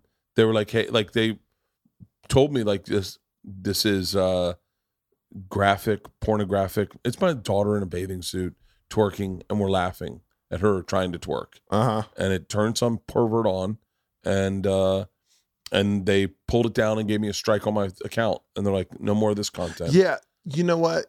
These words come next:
Speaker 1: It
Speaker 2: I
Speaker 1: they, they get, so I think they get
Speaker 2: Yeah.
Speaker 1: lost in their policing 'cause they don't, if they just have, it's, in a weird way, they just have to have rules that they follow or they'll be doing it forever.
Speaker 2: It's true. It's true. Now that you say that, plus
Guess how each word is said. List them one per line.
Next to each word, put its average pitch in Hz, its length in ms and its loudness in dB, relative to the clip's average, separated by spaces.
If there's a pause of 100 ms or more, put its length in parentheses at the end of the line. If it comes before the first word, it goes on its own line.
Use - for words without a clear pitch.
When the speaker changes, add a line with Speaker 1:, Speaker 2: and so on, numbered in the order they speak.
Speaker 1:
It 117 100 0
Speaker 2:
I - 100 2
Speaker 1:
they, 135 240 0
they 131 180 2
get, 139 240 -2
so - 160 0
I 131 60 4
think 190 240 -2
they 160 120 0
get 131 140 2
Speaker 2:
Yeah. 117 220 2
Speaker 1:
lost 127 480 -2 (420)
in 117 180 4
their 113 140 2
policing 123 560 0
'cause 104 120 -4
they 104 120 0
don't, 113 320 0 (340)
if 127 140 0
they 135 120 4
just 135 220 -4
have, 147 280 0 (100)
it's, 131 160 -2
in 147 140 0
a 135 40 4
weird 147 240 0
way, 143 100 4
they 123 120 0
just 113 160 -8
have 123 160 0
to 117 80 0
have 95 100 -2
rules 135 560 0 (320)
that 147 120 -2
they 190 100 4
follow 139 420 2
or 131 220 4
they'll 113 140 2
be 107 120 -4
doing 104 240 -2
it - 120 -8
forever. 82 440 -2
Speaker 2:
It's 165 200 4
true. 110 380 0
It's 135 180 0
true. 147 160 2
Now 160 280 2
that 147 180 0
you 131 100 0
say 143 180 2
that, 104 380 -2
plus - 580 0